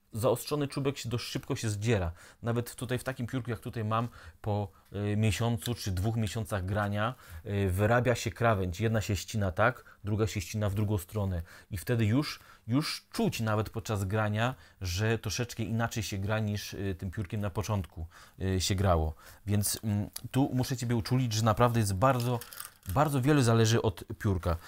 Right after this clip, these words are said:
Oczywiście mamy też takie, są takie, e, nakładki na palce do grania akordowego. O tym tylko wspomnę delikatnie, bo właściwie ja tego nie używam i, e, nie mam potrzeby. Jest osobna nakładka na kciuk, gdzie jakby piórko jest, e,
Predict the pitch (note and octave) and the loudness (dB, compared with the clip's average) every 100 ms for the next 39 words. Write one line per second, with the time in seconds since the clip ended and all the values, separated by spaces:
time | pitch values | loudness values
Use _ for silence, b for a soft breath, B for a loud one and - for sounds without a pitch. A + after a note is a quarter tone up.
0 | B B2 F3+ C4+ - G#3+ F#3+ F#3+ F3+ - | B -4 -2 0 2 4 4 2 0 -2
1 | D#3+ D3+ C3+ - C#3+ C3 - A#2+ B2+ A2+ | 0 2 2 2 0 0 -2 2 2 2
2 | B B B A2 A2 A2+ - B2 - A#2 | B B B -6 -2 -2 0 -2 -2 -4
3 | G#2+ A2+ G#2+ - G2 G2+ G#2+ G#2+ G2+ G#2 | -2 0 0 -2 -4 0 0 -2 -4 -2
4 | G#2+ G2+ F2 D2 D#2+ - - C3+ A#2+ A2 | 0 0 0 -4 -10 -10 -8 -4 -6 -8
5 | B B - E3+ C3+ - - D3+ C3 B2+ | B B -8 0 2 2 2 4 6 6
6 | B2 - C3+ C3+ A#2+ A#2 A2+ A2 C3 A#2 | 4 4 4 4 2 4 4 2 2 2
7 | A#2 A#2 A#2 A2 A#2+ A#2+ A#2 B2 A2+ A2 | 2 0 0 0 0 0 0 -2 -2 -2
8 | G#2+ G#2+ G#2 G#2 B B - G#2 G#2 G#2 | -4 -4 -4 -4 B B -2 2 4 4
9 | G#2 A#2 A2+ G#2+ G#2+ - A2+ F#2 F2 B | 4 4 4 4 2 4 4 4 0 B
10 | B A2+ G#2+ - - C#3+ C3+ A#2+ - B2 | B -2 -2 -2 -2 0 2 0 0 -2
11 | A2+ G#2+ - - A#2+ - - b b F#2+ | -2 -2 -6 -4 -4 -4 -20 b b 0
12 | G#2 G2 G#2 G2+ B - A#2 G#2+ A2 G2+ | 0 2 0 -2 B -4 0 2 2 2
13 | G2+ - - b b | 0 -2 -14 b b